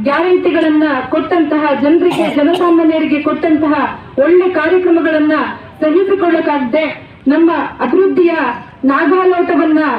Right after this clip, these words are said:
ತಡೆಯೋಕ್ಕಾಗದೆ ಬಿ ಜೆ ಪಿ ಅವರು ಇವತ್ತು ಇಂತಹ ಒಂದು ಕೃತ್ಯಕ್ಕೆ ಕೈ ಹಾಕಿದ್ದಾರೆ. ಅವರ ಕೈಗೊಂಬೆಯಾಗಿ ಕೆಲಸ ಮಾಡ್ತಾ ಇರ್ತಕ್ಕಂತಹ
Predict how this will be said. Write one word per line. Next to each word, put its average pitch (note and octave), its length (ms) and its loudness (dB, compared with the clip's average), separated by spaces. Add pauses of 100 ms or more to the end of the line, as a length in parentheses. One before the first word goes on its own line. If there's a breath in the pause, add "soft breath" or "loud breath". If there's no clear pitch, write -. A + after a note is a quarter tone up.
(120)
ತಡೆಯೋಕ್ಕಾಗದೆ E4+ 1080 0 (140)
ಬಿ F4 240 4
ಜೆ F#4+ 220 2
ಪಿ E4+ 120 2
ಅವರು D#4+ 220 0
ಇವತ್ತು D4 720 -2
ಇಂತಹ E4 500 2
ಒಂದು D4 400 0 (280)
ಕೃತ್ಯಕ್ಕೆ F4 760 0
ಕೈ D#4+ 200 0
ಹಾಕಿದ್ದಾರೆ. D4+ 840 -2 (160)
ಅವರ E4+ 240 0 (500)
ಕೈಗೊಂಬೆಯಾಗಿ F4+ 760 2
ಕೆಲಸ D#4+ 340 0
ಮಾಡ್ತಾ D#4+ 340 0
ಇರ್ತಕ್ಕಂತಹ D4+ 640 0